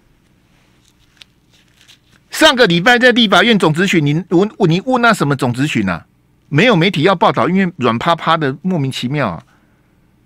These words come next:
你是避免失分，你不敢再跟苏贞昌吵架，只要苏贞昌不骂你就好了，你，你只求安全下庄啊。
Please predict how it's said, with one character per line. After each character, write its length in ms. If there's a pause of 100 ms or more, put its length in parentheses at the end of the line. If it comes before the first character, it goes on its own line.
(760)
你 120
是 140
避 280
免 220
失 340
分， 320 (120)
你 120
不 140
敢 160
再 120
跟 140
苏 160
贞 160
昌 160
吵 180
架， 200
只 60
要 80
苏 160
贞 120
昌 160
不 80
骂 180
你 100
就 120
好 160
了， 80
你， 160 (120)
你 180
只 140
求 200
安 160
全 160
下 180
庄 260
啊。 140